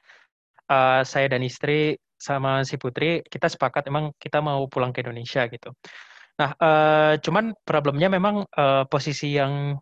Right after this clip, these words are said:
maksudnya kayak aku balik, eh, rencananya sih emang jadi dosen kayak gitu. Dan problemnya di S K rektor yang terbaru, eh, bukan, sa-, maaf, bukan S K rektor, S K menteri yang terbaru, dosen itu, eh, harus S tiga gitu sih.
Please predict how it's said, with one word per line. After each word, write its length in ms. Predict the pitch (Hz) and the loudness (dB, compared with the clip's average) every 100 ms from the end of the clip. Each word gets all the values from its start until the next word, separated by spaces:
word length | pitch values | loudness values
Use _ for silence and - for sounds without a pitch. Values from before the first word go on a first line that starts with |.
| - | -4
maksudnya 320 | 147 143 143 | -4 0 0
kayak 240 | 151 139 | 2 2
aku 160 | - 185 | 2 0
balik, 400 | 165 127 170 - _ - | 2 2 0 -4 _ -2
eh, 240 | 139 131 | 0 2
rencananya 400 | 143 135 135 147 | 0 0 0 0
sih 80 | 175 | 0
emang 240 | 160 170 | 0 0
jadi 240 | 151 131 123 | 0 -2 -4
dosen 400 | 120 - 131 123 | -6 -4 -6 -6
kayak 160 | 113 | -10
gitu. 320 | - - 123 - - - - - - _ - | -10 -12 -14 -14 -20 -20 -20 -20 -20 _ 0
Dan 240 | 147 143 | 0 2
problemnya 480 | 139 135 131 143 196 | 0 2 2 2 4
di 240 | 175 151 | 4 2
S 160 | 139 - | -2 -2
K 240 | 139 135 | 0 2
rektor 320 | 135 - 135 | 0 -2 0
yang 80 | 131 | 0
terbaru, 560 | 131 139 113 120 151 220 - _ _ _ | -2 -2 -2 -2 -2 -4 -6 _ _ _
eh, 240 | 160 - _ | -2 -2 _
bukan, 240 | 147 139 | -4 -2
sa-, 240 | 127 - - | -4 -8 -4
maaf, 240 | 131 131 | -4 -4
bukan 160 | 139 135 131 | -6 -4 -4
S 80 | |
K 80 | 135 | -4
rektor, 160 | 135 - | -6 -4
S 240 | 143 - | -4 -2
K 160 | 147 139 | 0 0
menteri 240 | 143 147 | 2 0
yang 80 | 139 | 0
terbaru, 320 | 139 131 190 | 0 0 2
dosen 240 | 156 131 131 | 0 0 -4
itu, 400 | 131 180 226 - _ _ - - | -2 0 0 -4 _ _ -20 -6
eh, 380 | 147 135 135 135 | 0 2 4 2
harus 320 | 127 135 139 143 | 0 -2 0 -2
S 160 | 135 | -2
tiga 320 | 160 147 139 | -2 2 2
gitu 240 | 135 139 135 | 2 -2 -4
sih. 240 | 131 127 | -4 -4